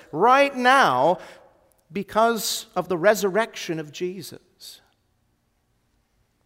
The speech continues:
And so tonight we're gonna learn to grasp more practically what the resurrection means for us.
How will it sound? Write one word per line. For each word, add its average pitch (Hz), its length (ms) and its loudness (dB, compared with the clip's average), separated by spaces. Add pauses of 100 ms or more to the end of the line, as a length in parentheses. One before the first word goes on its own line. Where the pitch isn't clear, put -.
(160)
And 135 100 -16
so 170 140 -8
tonight 170 500 0
we're 160 120 -4
gonna 151 220 -2
learn 175 400 -2
to - 160 -10
grasp 143 640 -6
more 135 200 -4
practically 135 1080 -8 (360)
what - 240 -2
the 233 80 -2
resurrection 196 800 -4
means 269 400 -6
for 95 300 -12
us. - 500 -20